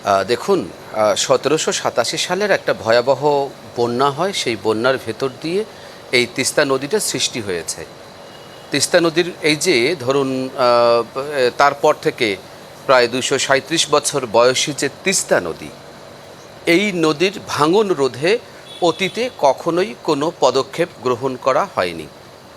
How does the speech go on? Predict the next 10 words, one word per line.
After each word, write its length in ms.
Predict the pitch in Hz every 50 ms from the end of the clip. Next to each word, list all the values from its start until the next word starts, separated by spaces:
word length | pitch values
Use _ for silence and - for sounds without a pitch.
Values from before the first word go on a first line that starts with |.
| - - - - - - - - - - - - - - -
এই 200 | 175 185 220 208
বছর 440 | 202 247 240 - - 135 104 104 - - - - - - - - - - - - - - - - - -
প্রথম, 380 | - 220 233 - - 226 160 98 78 - - - - - - - - - - - -
এই 160 | - 160 160
বছর 400 | 156 175 190 190 - - 220 196 196 -
প্রথম 440 | - 185 190 - - 220 226 226 226 - - - - - - - - - -
তিস্তা 320 | 180 180 175 - - 214 202
নদীর 340 | 190 185 180 170 202 185 160 -
ভাঙন 400 | - 139 156 160 170 196 202 185 -
প্রতিরোধে 680 | - 180 170 - 190 185 175 180 175 156 185 247 294